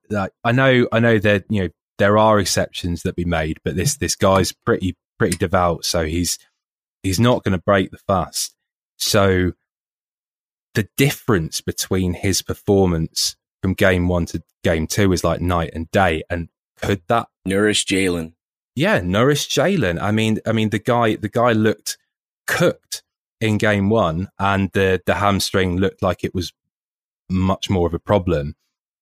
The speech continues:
Speaker 1: And then game
Speaker 2: Then
Speaker 1: two,
Speaker 2: game
Speaker 1: I
Speaker 2: two,
Speaker 1: know
Speaker 2: the
Speaker 1: it, I
Speaker 2: dude
Speaker 1: I
Speaker 2: evolved into Emeril Lagasse.
Speaker 1: Man, he, he walked into that arena dressed like a serial killer. And what did he do?
Speaker 2: <laughs>
Speaker 1: He killed the Bucks. He was on fire. And I know that there, there was so much to talk about that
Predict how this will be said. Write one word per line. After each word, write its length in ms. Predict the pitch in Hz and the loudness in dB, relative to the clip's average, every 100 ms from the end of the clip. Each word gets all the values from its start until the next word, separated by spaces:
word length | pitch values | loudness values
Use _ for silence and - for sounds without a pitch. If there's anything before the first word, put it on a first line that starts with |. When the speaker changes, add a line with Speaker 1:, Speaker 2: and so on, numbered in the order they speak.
| _ | _
Speaker 1:
And 160 | 98 101 | -6 -4
then 100 | 101 | -4
game 220 | 110 104 | -2 -2
Speaker 2:
Then 100 | 104 | -2
Speaker 1:
two, 100 | 101 | -2
Speaker 2:
game 140 | - | -2
Speaker 1:
I 60 | - | 0
Speaker 2:
two, 60 | 110 | 0
Speaker 1:
know 100 | 127 | 2
Speaker 2:
the 80 | 131 | 0
Speaker 1:
it, 100 | - | 0
I 60 | |
Speaker 2:
dude 180 | 117 110 | 0 -2
Speaker 1:
I 20 | |
Speaker 2:
evolved 260 | 120 117 107 | -2 -2 -2
into 180 | 117 107 | -2 -2
Emeril 260 | 120 123 117 | -2 0 0
Lagasse. 680 | 101 95 113 143 - 85 - _ _ - | -2 -2 -2 0 -2 -4 -12 _ _ -6
Speaker 1:
Man, 300 | 135 139 139 | -2 0 -2
he, 300 | 139 247 220 | -2 -4 -4
he 180 | 170 247 | -2 0
walked 400 | 165 165 - 139 | 2 2 2 -2
into 200 | 117 107 | -4 -4
that 180 | 101 | -4
arena 380 | 101 104 110 101 | -4 -2 0 -2
dressed 380 | 95 135 131 - | -2 -2 -2 -4
like 160 | 90 - | -6 -6
a 40 | |
serial 640 | - - 120 107 101 87 | -4 0 0 2 0 -2
killer. 320 | - 92 80 73 | -4 -6 -4 -6
And 180 | 85 | -4
what 200 | 98 117 | 0 0
did 100 | 120 | 2
he 120 | 113 107 | 0 0
do? 220 | 113 110 | 0 0
Speaker 2:
<laughs> 60 | |
Speaker 1:
He 240 | - 113 - - | -2 -4 -6 -10
killed 540 | - 110 98 95 90 - - | -6 -2 -2 -2 -4 -12 -12
the 120 | 92 _ | -12 _
Bucks. 560 | - 78 - - - - _ _ _ _ | -10 -10 -10 -10 -8 -8 _ _ _ _
He 160 | - 113 | -2 0
was 160 | 113 123 | 2 2
on 180 | 131 | 2
fire. 320 | 123 120 104 90 | 0 0 0 0
And 160 | 107 | 0
I 60 | 113 | 2
know 360 | 123 135 139 | 2 4 2
that 200 | 123 113 | 2 -2
there, 180 | 113 107 | 0 -2
there 160 | 101 110 | 0 0
was 140 | 107 | 0
so 240 | - 123 113 | 0 2 2
much 260 | 110 - | 2 -2
to 60 | - | -6
talk 280 | 120 117 - | -2 0 0
about 280 | 92 87 | 0 2
that 160 | 90 87 | 0 -2